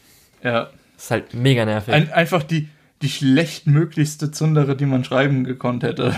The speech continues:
Speaker 2: Ja. Äh, naja, wie gesagt, Tsukasas, ähm,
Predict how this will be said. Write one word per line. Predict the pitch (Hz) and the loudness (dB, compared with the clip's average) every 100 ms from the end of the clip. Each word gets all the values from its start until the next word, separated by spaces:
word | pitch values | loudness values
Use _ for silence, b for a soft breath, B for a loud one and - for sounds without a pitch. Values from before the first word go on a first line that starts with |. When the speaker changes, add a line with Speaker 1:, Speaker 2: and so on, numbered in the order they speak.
| - | -4
Speaker 2:
Ja. | 117 113 113 113 127 b b b b _ _ _ _ _ _ _ _ _ _ _ _ _ _ _ _ _ | 0 2 2 0 -6 b b b b _ _ _ _ _ _ _ _ _ _ _ _ _ _ _ _ _
Äh, | 165 175 165 | -2 2 2
naja, | 151 143 131 | 4 4 4
wie | 147 | 4
gesagt, | 139 123 120 | 4 4 2
Tsukasas, | - - - - 127 120 123 120 - - | -4 -10 -10 -4 -4 0 -2 -2 -6 -6
ähm, | 113 120 120 117 113 110 107 | -4 -2 -2 -4 -4 -4 -6